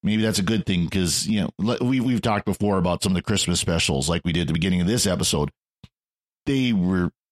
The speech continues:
you strip the Christmas stuff out of there and it, it's pretty much just a regular episode anyways. So, um, no, I, I, I enjoyed it and, and it was, it was kind of refreshing to not have, like you mentioned, the political stuff and things like that. You know,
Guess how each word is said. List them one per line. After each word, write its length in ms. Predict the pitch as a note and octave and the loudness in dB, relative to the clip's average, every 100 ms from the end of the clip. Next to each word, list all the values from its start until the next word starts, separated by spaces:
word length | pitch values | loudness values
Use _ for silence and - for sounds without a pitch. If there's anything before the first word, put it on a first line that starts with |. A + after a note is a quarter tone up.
| - | -4
you 140 | D3 | -2
strip 240 | - D#3 | 0 -2
the 80 | - | -2
Christmas 380 | F#3 B2 - G#2+ | 0 0 0 0
stuff 220 | - F#2+ | 0 0
out 140 | F2+ F2 | 2 2
of 80 | |
there 240 | E2+ E2 D#2+ | 2 2 2
and 100 | E2+ | 2
it, 120 | F2+ | 0
it's 160 | - F#2 | -2 -2
pretty 200 | - F2+ | 0 0
much 140 | D#2+ | 0
just 180 | - E2+ | 0 0
a 40 | D#2 | 0
regular 300 | D#2+ D#2 D#2 | 0 0 0
episode 380 | D2+ - E2 - | 0 0 0 0
anyways. 480 | G2 D#2 C#2+ C2+ C#2+ | 0 0 0 0 0
So, 400 | - G2+ E2 D#2+ _ _ _ _ - | 0 0 0 -2 _ _ _ _ -4
um, 520 | G#2+ G#2 G2 F2 E2+ - _ _ _ _ _ - - | 0 2 2 2 0 -4 _ _ _ _ _ -12 -4
no, 140 | B2+ | 0
I, 140 | F#2 G2+ | 2 2
I, 160 | G#2+ A2 | 2 2
I 200 | A2+ A2+ | 2 2
enjoyed 420 | A2+ G2+ G2+ F#2 | 0 2 2 2
it 60 | F2+ | 2
and, 220 | F2 - | 2 2
and 160 | F#2 F2 | 2 2
it 80 | |
was, 240 | E2 F2 - _ _ _ - | 2 0 -2 _ _ _ -4
it 100 | C#3 | 0
was 200 | C3+ C3+ | 2 0
kind 220 | - A#2+ | 0 0
of 60 | G2 | 0
refreshing 520 | G2 G#2+ G#2 - F#2+ | 0 0 0 2 2
to 100 | F#2 | 2
not 360 | F2 F#2+ G2+ G2+ | 2 2 0 0
have, 240 | F#2 D#2+ | 0 0
like 160 | F2 E2+ | 0 0
you 60 | |
mentioned, 280 | E2+ D#2+ E2 | 0 0 0
the 40 | |
political 460 | D2 E2 D2 E2 C2 | 0 0 0 -2 -2
stuff 380 | - - B1 - | -2 -2 -4 -6
and 100 | C#2+ | -6
things 240 | F2 C#2+ E2 | -4 -4 -4
like 140 | D2+ | -6
that. 260 | - C2 - - | -6 -8 -10 -10
You 80 | |
know, 140 | C#2 | -8